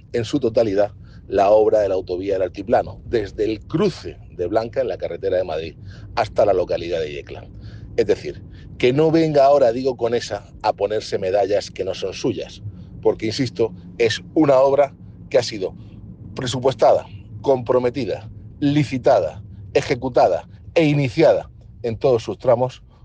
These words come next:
por los gobiernos del Partido Popular y no por el Partido Socialista. Lo único que está haciendo ahora el pesoe es terminar lo que ya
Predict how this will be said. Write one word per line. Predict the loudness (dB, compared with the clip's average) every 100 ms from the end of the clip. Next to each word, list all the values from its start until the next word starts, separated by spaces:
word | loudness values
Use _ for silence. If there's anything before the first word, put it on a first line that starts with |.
| -4
por | 0
los | 2 4
gobiernos | 2 2 0 -2
del | -2
Partido | -2 -4 -2 -2
Popular | -2 -2 -2 -2 -6 _ _
y | -8 0
no | 0
por | 0
el | -4
Partido | -4 -6 -6 -10
Socialista. | -10 -10 -12 -16 -20 -20 _ _ _ _ _ _ _ _
Lo | 2
único | 4 4 2
que |
está | 2 -2
haciendo | 0 2
ahora | 4
el | 4
pesoe | 0 2 2 2 -10
es | -6 -6 -8 _
terminar | 0 0 2 2 2 0 -14 _ -6
lo | -4
que | -2 2
ya | 2